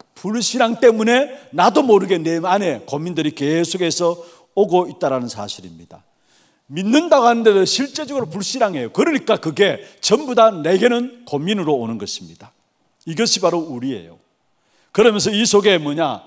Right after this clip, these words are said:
불신앙이 있으니까 결국은 미래가 불안할 수밖에요. 정말로 믿음으로 하나님의 나라를 바라보면서 우리가 도전해 나가야 되는데, 불신앙 가운데 있으니까 우리의 미래는 보이지 않는 것입니다.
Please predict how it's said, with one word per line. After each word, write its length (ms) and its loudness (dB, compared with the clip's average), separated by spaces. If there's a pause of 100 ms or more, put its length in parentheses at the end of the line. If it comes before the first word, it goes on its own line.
(600)
불신앙이 560 -2
있으니까 520 -2
결국은 680 0 (160)
미래가 520 -2
불안할 460 -2
수밖에요. 600 -8 (1500)
정말로 440 2
믿음으로 540 -2
하나님의 480 -2
나라를 340 2
바라보면서 760 -2 (200)
우리가 240 0
도전해 420 0
나가야 360 0
되는데, 600 -4 (380)
불신앙 540 -2
가운데 320 2
있으니까 540 -4
우리의 320 2
미래는 560 2 (220)
보이지 360 -6
않는 200 -6
것입니다. 520 -14